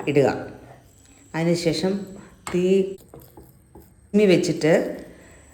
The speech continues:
ആ, നന്നായി ഇളക്കുക. ഇളക്കി വെള്ളം പറ്റുന്നത് വരെയും നന്നായിട്ട് ഇളക്കുമ്പോഴത്തേക്കും ഈ അരിപ്പൊടി നന്നായി വേകും. അതിനുശേഷം നന്നായിട്ട് വെന്തു എന്ന് ഉറപ്പ് വരുത്തിയ ശേ-, വരുത്തുമ്പ-, വരുത്തിയ ശേഷം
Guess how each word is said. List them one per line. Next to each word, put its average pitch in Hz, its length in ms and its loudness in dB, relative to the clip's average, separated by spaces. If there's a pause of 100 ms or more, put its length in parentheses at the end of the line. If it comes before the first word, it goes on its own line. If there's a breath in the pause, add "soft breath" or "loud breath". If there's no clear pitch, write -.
(280 loud breath)
ആ, 160 80 -6 (920)
നന്നായി 170 760 2
ഇളക്കുക. 147 720 0 (760)
ഇളക്കി 160 340 0
വെള്ളം 165 440 2
പറ്റുന്നത് 165 460 -2
വരെയും 165 440 2
നന്നായിട്ട് 156 380 -2
ഇളക്കുമ്പോഴത്തേക്കും 160 880 -2
ഈ 165 60 0
അരിപ്പൊടി 151 380 0
നന്നായി 151 400 0
വേകും. 139 460 2 (880 loud breath)
അതിനുശേഷം 160 680 -2 (260)
നന്നായിട്ട് 156 400 -2
വെന്തു 160 360 2
എന്ന് 160 220 -2
ഉറപ്പ് 160 340 -2
വരുത്തിയ 156 320 0
ശേ-, 135 440 -8
വരുത്തുമ്പ-, 151 640 -6
വരുത്തിയ 151 260 -2
ശേഷം - 480 -4